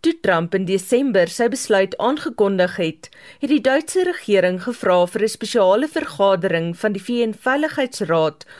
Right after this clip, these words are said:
om die saak te bespreek. Hulle het hul hoop op die inkomende Biden-regering geplaas en sterk kritiek gelewer toe Blinken sê die V S A hou voet by stuk oor Wes-Sahara.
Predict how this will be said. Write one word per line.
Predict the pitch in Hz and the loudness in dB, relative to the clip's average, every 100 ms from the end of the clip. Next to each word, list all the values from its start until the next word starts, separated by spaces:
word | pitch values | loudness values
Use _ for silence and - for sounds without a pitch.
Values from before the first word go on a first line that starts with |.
| - - | -20 -8
om | 302 | -2
die | 320 | -2
saak | 302 185 165 - | 0 2 2 0
te | 208 | -2
bespreek. | 202 - - 185 170 147 - - _ _ - - | -2 -4 -4 0 0 -2 -10 -20 _ _ -20 -8
Hulle | 175 175 | 0 2
het | 247 311 | 2 2
hul | 294 | 0
hoop | 190 180 175 | 2 2 2
op | - 190 | -6 -6
die | 247 | -2
inkomende | 240 233 - 302 302 277 269 | -2 -2 0 0 2 2 0
Biden-regering | 180 214 247 330 339 311 - - 208 196 190 | 0 2 2 0 -2 -2 -4 0 2 2 -4
geplaas | 196 180 180 165 160 - - - - - | -8 -2 2 2 -2 -6 -16 -20 -20 -2
en | 285 | -2
sterk | 277 - 320 349 - | 0 0 0 0 -2
kritiek | 370 359 - 185 | -2 -2 -4 -8
gelewer | - 220 190 180 170 170 - | -4 -2 2 2 2 0 -2
toe | 226 | -6
Blinken | 170 196 247 294 339 294 | -4 -2 -2 0 -2 -2
sê | - 180 170 - - - - | -2 0 0 -4 -12 -20 -6
die | 208 | -4
V | 254 269 302 | -2 0 0
S | - | 0
A | 185 185 175 | 2 4 2
hou | 170 208 | 0 -2
voet | 220 - 320 - | -2 -4 -4 0
by | 330 311 | -2 -2
stuk | - - 165 - | -4 -2 -2 -2
oor | - 226 175 | 2 2 2
Wes-Sahara. | 180 180 - 233 208 180 170 160 151 | -2 -2 -2 0 2 2 0 -2 -4